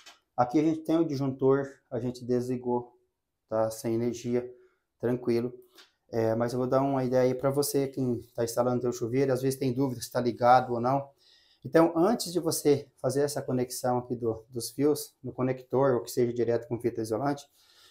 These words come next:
você coloca água no chuveiro, tá? Abre o registro e coloca água primeiro. Se você ligar o fio na parte elétrica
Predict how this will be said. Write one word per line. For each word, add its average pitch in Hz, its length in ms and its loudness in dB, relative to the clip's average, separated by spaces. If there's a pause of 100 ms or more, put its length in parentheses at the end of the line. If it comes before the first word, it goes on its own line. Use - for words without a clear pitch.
(120)
você 143 160 2
coloca 143 360 6
água 143 240 8
no 147 100 0
chuveiro, 135 420 0 (400)
tá? 113 240 -8 (160)
Abre 131 220 2
o 143 60 0
registro 151 400 0 (160)
e 156 80 -10
coloca 139 280 2
água 135 220 6
primeiro. 143 420 2 (520)
Se - 160 0
você 143 260 4
ligar 180 220 8
o 185 60 8
fio 165 260 4
na 139 80 2
parte 147 320 2
elétrica 131 580 2